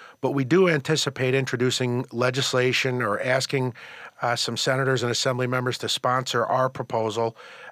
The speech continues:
And, uh, we expect to start that process in December. And if we can get it done in the budget, that obviously is due April first. So that's, that's our initial look. And if it doesn't happen, we have the next couple of weeks through the end of session to work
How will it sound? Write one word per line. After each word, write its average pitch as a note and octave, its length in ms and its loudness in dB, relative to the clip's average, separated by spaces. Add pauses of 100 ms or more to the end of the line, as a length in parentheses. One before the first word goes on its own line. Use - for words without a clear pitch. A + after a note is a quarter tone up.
And, A2+ 440 0
uh, A2+ 360 2
we A2+ 180 -2
expect B2 460 -2
to A2 140 -2
start A#2 440 -2
that A#2+ 280 0
process A#2 560 -2
in G#2+ 120 -6
December. A#2 580 -2 (400)
And A2+ 160 -2
if A2+ 120 -4
we B2 80 0
can A#2 100 -4
get C#3+ 200 4
it C#3+ 100 2
done C3 180 4
in B2+ 60 0
the B2 80 0
budget, A#2+ 400 0
that A#2+ 180 0 (140)
obviously A#2 440 0
is G#2 100 -4
due A#2+ 220 2
April A2+ 300 0
first. - 380 -6
So G#2+ 100 -6
that's, B2 340 -2 (380)
that's C#3 240 2
our B2 140 4
initial C3 540 2
look. C3+ 340 0 (360)
And A#2 280 -2
if A#2+ 180 -2
it A2+ 80 -4
doesn't A#2+ 280 0
happen, B2+ 340 0
we A2+ 100 0
have A2 200 0
the A2+ 60 -4
next A2+ 220 -2
couple G#2+ 260 -2
of G2+ 60 0
weeks G2+ 260 -4
through G#2 160 -10
the F#2+ 140 -6
end F#2 140 -6
of E2+ 60 -10
session F2 360 -6
to F2 60 -10
work D2+ 260 -10